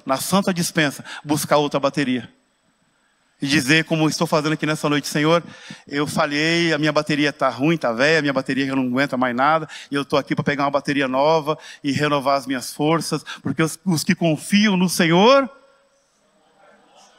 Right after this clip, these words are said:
<laughs> os que confiam no Senhor são como os montes de Sião,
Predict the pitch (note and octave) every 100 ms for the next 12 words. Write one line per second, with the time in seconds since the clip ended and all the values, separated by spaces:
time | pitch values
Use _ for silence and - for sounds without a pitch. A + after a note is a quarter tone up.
0 | _ _ _ _ - _ - - - _
1 | _ _ _ - C3+ C3+ D3+ E3 F3+ E3
2 | - - D#3 - G#3 G#3 - A3+ A#3+ A3
3 | A#3 A#3 A#3 B3 B3+ G3+ F3+ A3+ F4 G4
4 | F4 B3+ G3+ B3+ - A#3 A#3 D4